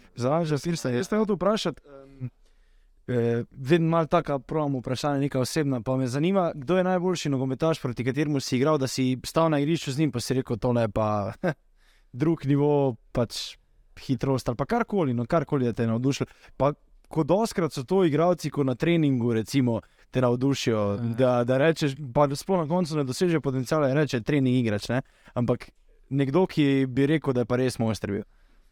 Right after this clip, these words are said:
Speaker 2: Ja, zdaj iz treninga pa
Speaker 1: Mislim, nasploh, no.
Speaker 2: Bo ga več primerov, no.
Speaker 1: Lahko.
Speaker 2: Tak je, da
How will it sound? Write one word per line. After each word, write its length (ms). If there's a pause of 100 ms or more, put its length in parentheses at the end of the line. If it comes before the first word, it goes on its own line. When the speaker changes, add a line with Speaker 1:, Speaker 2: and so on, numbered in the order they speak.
(720)
Speaker 2:
Ja, 140
zdaj 200
iz 180
treninga 720
pa 200
Speaker 1:
Mislim, 280
nasploh, 500
no. 200 (720)
Speaker 2:
Bo 140
ga 140
več 200
primerov, 380
no. 260 (160)
Speaker 1:
Lahko. 400
Speaker 2:
Tak 260
je, 120
da 240